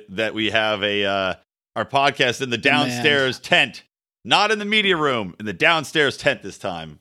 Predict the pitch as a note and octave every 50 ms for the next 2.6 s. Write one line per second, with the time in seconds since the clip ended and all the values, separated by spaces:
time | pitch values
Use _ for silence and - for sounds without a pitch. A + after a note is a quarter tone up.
0 | _ _ - - G#2 G#2 G#2 G2 G2 G2+ F#2+ - F2+ - - C#3 A2+ - - F#2
1 | G#2+ A2 G2 G2 C#3 C3 D3+ F#3+ G3 F#3+ F3 F#3+ F3 D#3+ D#3+ D#3 D3+ D3 C#3+ -
2 | - C3 - - C3+ B2 A#2 A2 G#2 G2 F#2 -